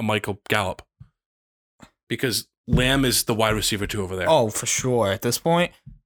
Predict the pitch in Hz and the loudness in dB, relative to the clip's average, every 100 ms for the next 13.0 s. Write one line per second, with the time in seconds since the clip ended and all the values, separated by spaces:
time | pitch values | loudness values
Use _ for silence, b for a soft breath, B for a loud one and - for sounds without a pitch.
0 | _ 135 139 135 117 - - 113 - - | _ 0 2 2 2 0 -2 -2 0 -4
1 | - 107 90 - _ - 127 131 151 - | 0 -2 -2 -6 _ -6 0 2 0 0
2 | 156 139 135 - 135 127 131 123 127 135 | 0 0 -2 -4 -6 -4 -2 0 -2 -4
3 | - 127 110 - 120 110 - 107 - 117 | -6 -2 -2 -2 -4 -4 -6 -12 -10 -8
4 | - 120 107 101 101 101 95 _ _ _ | -4 -2 -2 -4 -4 -6 -8 _ _ _
5 | 113 101 - _ _ _ _ 123 117 110 | -12 -12 -14 _ _ _ _ -4 0 0
6 | 101 - _ _ _ _ _ - - - | -4 -10 _ _ _ _ _ -20 -20 -20
7 | - _ _ _ _ 127 123 - 120 117 | -20 _ _ _ _ -2 -2 0 0 2
8 | 113 110 101 92 - _ _ _ - 113 | 0 -2 -4 -6 -8 _ _ _ -6 -2
9 | 107 101 - - 147 113 - 113 135 135 | -2 -4 -8 2 4 4 -2 -4 -2 0
10 | 127 - 85 - _ _ _ - 117 120 | -2 -2 -8 -10 _ _ _ -4 0 2
11 | 110 95 - 117 120 117 107 104 110 101 | 0 -2 -2 -2 -2 -2 0 0 -2 -2
12 | - 104 98 - 98 95 95 - 117 101 | -6 -8 -6 -6 -8 -8 -8 -8 -6 -6